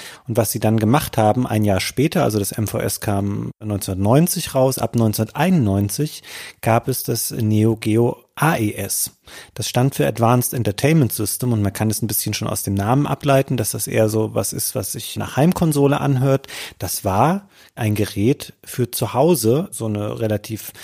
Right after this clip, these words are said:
flache, breite Modulkonsole, weil diese Module waren riesig. Wenn wir hier von Spielmodulen sprechen,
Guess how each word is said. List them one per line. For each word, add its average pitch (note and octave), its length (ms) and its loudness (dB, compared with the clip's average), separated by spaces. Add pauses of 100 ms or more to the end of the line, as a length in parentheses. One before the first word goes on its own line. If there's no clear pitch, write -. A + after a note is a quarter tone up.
(140)
flache, D#3 460 2
breite B2 500 0
Modulkonsole, C3 960 2
weil G2 120 4
diese G2+ 160 0
Module A2 340 0
waren G2 180 4
riesig. G#2+ 800 0
Wenn G2+ 160 -2
wir G#2 80 -2
hier A#2 300 2
von G#2+ 340 0
Spielmodulen C#3+ 640 0
sprechen, B2+ 480 0